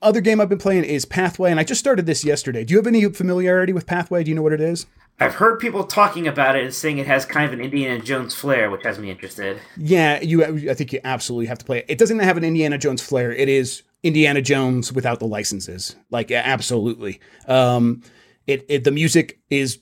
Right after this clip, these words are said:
Speaker 1: just trying to be John Williams with, like, like, a half step removed to avoid getting sued. And, uh, the characters are, are all the characters you recognize. And I really hope the game gets, like, Steam Workshop support so we could just put Indiana Jones skins on there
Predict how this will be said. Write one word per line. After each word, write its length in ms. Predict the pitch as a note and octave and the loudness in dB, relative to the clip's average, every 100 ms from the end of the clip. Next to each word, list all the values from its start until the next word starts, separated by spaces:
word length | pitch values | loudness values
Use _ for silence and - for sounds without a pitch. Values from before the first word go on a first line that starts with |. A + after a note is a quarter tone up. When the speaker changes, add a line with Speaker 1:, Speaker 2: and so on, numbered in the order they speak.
| _ | _
Speaker 1:
just 280 | - C#3 - | -6 -6 -4
trying 340 | - C3 C#3+ | -4 0 2
to 60 | C#3+ | 2
be 160 | D3 C#3 | 0 0
John 260 | D3 C#3 | 0 0
Williams 540 | C3 C3+ C3 B2+ A#2+ - | 0 2 2 0 -2 -4
with, 220 | C3 B2 | -4 -2
like, 300 | A#2 A#2 - _ B2+ - _ C#3+ C3+ | -4 -6 -14 _ -18 -18 _ -14 -10
like, 140 | B2+ | -8
a 40 | |
half 300 | A2+ - D#3+ | -6 0 0
step 300 | - F3 D#3+ | 2 2 2
removed 520 | D3 D3 C3+ B2+ - - | 2 2 2 0 -6 -2
to 120 | C#3 | 2
avoid 300 | A#2+ C3+ C3 | 4 2 2
getting 220 | C3+ C3+ | 2 2
sued. 440 | B2+ B2 G#2+ A2 - - _ _ - | 0 -2 -2 -4 -8 -20 _ _ -8
And, 540 | B2+ B2 A#2+ B2 A2+ - _ _ - | -4 -2 -2 -2 -4 -8 _ _ -4
uh, 280 | C3 B2 | -2 0
the 80 | A#2+ | -2
characters 560 | B2 D3+ C#3+ C#3+ C3+ C3 | 0 0 0 -2 -2 0
are, 320 | C3 B2+ - _ _ | 0 0 -4 _ _
are 260 | B2 C3 C#3+ | -10 -6 -2
all 240 | C#3 C#3+ | 2 4
the 100 | D3 | 2
characters 300 | - D#3+ D#3+ D3+ | 0 0 0 2
you 60 | |
recognize. 500 | E3 C#3+ A2+ G2+ G#2 | 2 2 -2 -2 -6
And 120 | C#3+ C#3+ | -2 2
I 40 | |
really 280 | D3 G3+ D3 | 6 6 4
hope 160 | F#3 | 0
the 80 | D#3+ | 0
game 180 | D3 C#3+ | 2 2
gets, 320 | C3 - - A#2+ | 2 -2 -6 -6
like, 160 | A2+ | -2
Steam 300 | - D3 C3 | -2 0 0
Workshop 420 | A#2 B2+ - D3 | 0 0 2 2
support 380 | - C3 D#3 D#3 | 0 2 2 2
so 100 | - | 0
we 100 | B2 | -4
could 120 | A#2+ | -4
just 260 | A#2 - - | -4 -4 0
put 240 | C3+ C3 - | 2 2 0
Indiana 360 | B2+ B2 A#2+ A2+ | -2 0 -2 -2
Jones 260 | B2 A#2 | -2 -2
skins 380 | - A#2+ A#2 B2+ | -2 0 0 0
on 240 | A2 B2 | 0 0
there 320 | C#3 C#3+ C#3+ | 0 0 -2